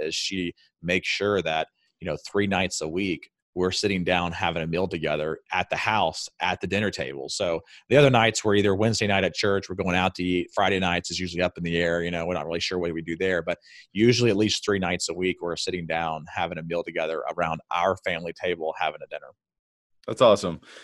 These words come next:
Speaker 2: So we talked about, obviously, the five oh, is it five oh one C, or si-, five oh
Speaker 1: Yep. Five oh one C three.
Speaker 2: C three. What am I? I, I need to, I need to get my numbers here.
Speaker 1: Just call it a
Speaker 2: Uh,
Speaker 1: nonprofit. <laughs>
Speaker 2: oh, well, yeah, we'll call it a nonprofit. Uh,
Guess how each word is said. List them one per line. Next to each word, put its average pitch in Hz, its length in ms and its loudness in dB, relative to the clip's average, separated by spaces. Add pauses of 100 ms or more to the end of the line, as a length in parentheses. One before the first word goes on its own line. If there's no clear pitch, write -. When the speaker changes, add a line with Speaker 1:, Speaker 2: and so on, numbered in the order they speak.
(140)
Speaker 2:
So 151 180 8
we 131 140 8
talked 135 260 6
about, 120 260 10
obviously, 110 460 6
the 101 100 4
five 101 320 4
oh, 98 760 2
is 87 100 -4
it 95 100 -4
five 113 200 4
oh 110 40 4
one 104 220 0
C, 104 320 -8
or - 160 -14
si-, 98 200 -2 (140)
five 104 200 2
oh 101 320 2
Speaker 1:
Yep. - 80 -8 (520)
Five 107 140 6
oh 104 40 6
one 101 120 4
C 101 140 0
three. 113 240 -2 (260)
Speaker 2:
C 120 220 2
three. 101 220 2
What 104 200 0
am 156 100 -4
I? 76 180 0 (120)
I, 90 260 2
I 87 80 0
need 101 200 0
to, 82 180 0
I 67 100 -6
need 101 100 0
to 92 60 0
get 85 140 -2
my 82 80 0
numbers 80 380 -2
here. 76 200 0 (140)
Speaker 1:
Just - 160 4
call - 180 10
it 110 40 8
a 110 120 10
Speaker 2:
Uh, 139 80 6
Speaker 1:
nonprofit. 117 560 4 (100)
<laughs> - 100 -2
Speaker 2:
oh, 180 120 10
well, 139 240 10
yeah, 120 220 10
we'll 117 160 6
call 156 220 8
it 117 60 8
a - 20 4
nonprofit. 98 680 6
Uh, 98 440 6